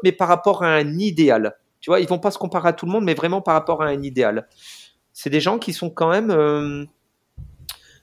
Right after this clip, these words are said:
euh, ils, ils cherchent le grand sens de la vie aussi, tu vois.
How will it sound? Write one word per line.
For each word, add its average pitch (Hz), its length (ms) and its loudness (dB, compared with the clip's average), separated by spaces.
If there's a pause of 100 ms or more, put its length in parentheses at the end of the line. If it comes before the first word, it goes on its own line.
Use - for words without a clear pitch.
(240)
euh, 117 640 -6 (120)
ils, 160 200 -6
ils 175 80 -4
cherchent - 320 -2
le 180 100 0
grand 180 240 -2
sens 170 300 -4
de 165 80 2
la 160 120 6
vie 151 200 -2
aussi, 143 320 -4
tu - 160 -14
vois. 135 300 -6